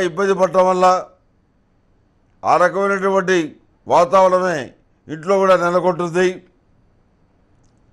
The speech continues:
మంచి రోజులు ఉన్నాయి, బాగా ఎంజాయ్ చేశారు. కరోనా వల్ల దెబ్బతిన్నారు, నాలుగు రోజులు ఓర్చుకోండి, మళ్ళీ మంచి రోజులు వస్తాయి. ఏమీ ఆందోళన పడాల్సిన అవసరం లేదు.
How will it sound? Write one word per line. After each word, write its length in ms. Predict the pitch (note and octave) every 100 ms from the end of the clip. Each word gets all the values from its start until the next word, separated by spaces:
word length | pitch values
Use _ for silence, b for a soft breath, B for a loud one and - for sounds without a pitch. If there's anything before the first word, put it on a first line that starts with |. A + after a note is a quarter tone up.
| _ _ _ _ _ _ _ A#2
మంచి 200 | F3 F3+
రోజులు 240 | G#3+ G#3 G3 F#3+
ఉన్నాయి, 280 | G3 F#3+ F#3 - _ _ _ _ _ - B2
బాగా 180 | F3+ F#3 F3
ఎంజాయ్ 280 | E3+ G3+ G3
చేశారు. 420 | F#3+ D#3 F#3 F3+ F3+ - _ _ _ _ _ _ _ _ _
కరోనా 380 | D#3 F#3+ G3+ G3
వల్ల 160 | F#3+ F#3+ F3
దెబ్బతిన్నారు, 680 | F3 F#3+ F#3+ F#3 F3 F3 F3+ E3+ _ _ _ _ _ _ _ _ _ _ B2+
నాలుగు 240 | D3 D#3+
రోజులు 180 | G3 G3 F#3
ఓర్చుకోండి, 500 | F#3+ E3+ F#3+ F#3 F#3+ G3 - _ _ _ _ _ _ B2+
మళ్ళీ 180 | F3+ F#3+
మంచి 180 | F3+ D3
రోజులు 220 | F#3 F3+ F3
వస్తాయి. 340 | D#3 E3+ E3+ F3 - _ _ _ _ _ _ - C#3
ఏమీ 160 | F#3+ G#3 F3+
ఆందోళన 300 | F3+ F#3+ F#3 F3
పడాల్సిన 280 | F3 D#3+
అవసరం 240 | E3+ D#3 F3
లేదు. 200 | E3+ E3+